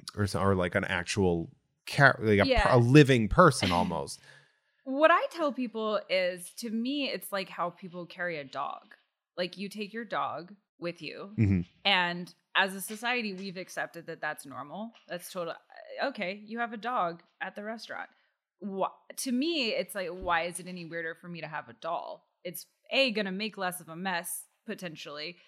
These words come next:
Speaker 2: and B, like, it's not hurting anyone. I, um, spent a very, very, very, very long time being bullied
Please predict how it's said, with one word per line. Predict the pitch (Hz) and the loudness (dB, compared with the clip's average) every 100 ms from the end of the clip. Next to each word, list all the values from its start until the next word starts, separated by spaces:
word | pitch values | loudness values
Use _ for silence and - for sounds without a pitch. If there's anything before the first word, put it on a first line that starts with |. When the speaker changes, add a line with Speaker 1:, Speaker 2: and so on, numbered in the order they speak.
| _ _ - | _ _ -4
Speaker 2:
and | 208 190 | -2 0
B, | 214 214 | -2 -2
like, | 202 143 | -2 -2
it's | 196 185 | -4 -6
not | 185 165 | -6 -4
hurting | 180 165 | -6 -8
anyone. | 151 143 143 156 - - - - | -10 -8 -10 -12 -20 -20 0 8
I, | 214 233 262 269 285 294 - | 10 12 8 6 0 -6 -2
um, | 220 208 196 190 190 | 0 2 0 -4 -8
spent | - 226 | -8 -6
a | 220 | -2
very, | 190 185 | 0 0
very, | 180 185 185 | 0 -4 -6
very, | 170 170 190 185 180 | -10 -4 -2 -2 -2
very | 165 165 185 185 | -8 -4 -4 -4
long | 180 180 170 | -6 -8 -10
time | - - 180 170 165 160 160 | -14 -6 -4 -4 -6 -10 -12
being | 180 175 | -10 -10
bullied | 175 285 285 254 233 196 | -4 -2 -2 -2 -2 -6